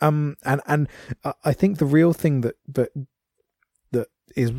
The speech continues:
is strange about this film is the way that characters' emotions flip on a coin edge, where suddenly they'll go, "Oh, I'm gonna jump around like a little kid, and then I'm gonna make kissy faces at someone,"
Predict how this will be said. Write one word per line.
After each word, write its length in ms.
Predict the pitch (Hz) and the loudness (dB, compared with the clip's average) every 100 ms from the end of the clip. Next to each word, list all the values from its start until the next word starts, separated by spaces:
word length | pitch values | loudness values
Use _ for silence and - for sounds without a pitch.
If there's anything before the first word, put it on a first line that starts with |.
| - - | -10 -8
is 160 | 131 | -4
strange 480 | - - 156 160 147 | -2 2 4 4 4
about 200 | 143 127 | 4 2
this 120 | 123 | 0
film 300 | - 143 123 | 2 4 4
is 180 | 113 120 | 0 -4
the 100 | - | -2
way 280 | 110 131 139 | 2 4 4
that 220 | 120 117 | 2 -2
characters' 960 | - - 120 110 - - - 117 107 - - | -6 -4 -2 -2 -6 -10 -4 -4 -4 -6 -4
emotions 720 | 110 120 135 - 117 107 - | -2 2 2 2 -4 -6 -6
flip 460 | - 131 - - - | -4 -2 -2 -8 -6
on 160 | 110 | -4
a 60 | 98 - | -4 -6
coin 400 | - 135 107 92 | -6 -4 -2 -4
edge, 420 | 76 - - - _ - - - | -8 -16 -20 -20 _ -20 -20 -4
where 240 | 120 104 | -2 -2
suddenly 600 | - - 131 123 107 101 | -2 2 2 2 0 -2
they'll 220 | 101 98 | -2 -4
go, 420 | 98 98 95 92 95 _ _ _ _ 139 | -4 -4 -4 -6 -8 _ _ _ _ 2
"Oh, 220 | 147 104 | 2 2
I'm 300 | 107 113 113 | -2 -4 -4
gonna 240 | - 123 110 | 0 0 0
jump 320 | - 131 123 | 0 2 4
around 320 | 131 156 131 | 4 4 2
like 160 | 104 113 | 0 -2
a 40 | |
little 160 | 110 101 | -4 -4
kid, 440 | - 151 90 - | -2 0 0 -4
and 140 | 110 110 | -6 -2
then 80 | 110 | -2
I'm 100 | 110 | -2
gonna 160 | 107 | -2
make 220 | 110 107 - | -2 -4 -4
kissy 320 | 143 - 110 | -2 -2 -2
faces 420 | 101 92 98 90 | -2 -4 -4 -6
at 80 | - | -6
someone," 480 | 101 95 - 175 | -4 -4 -2 -2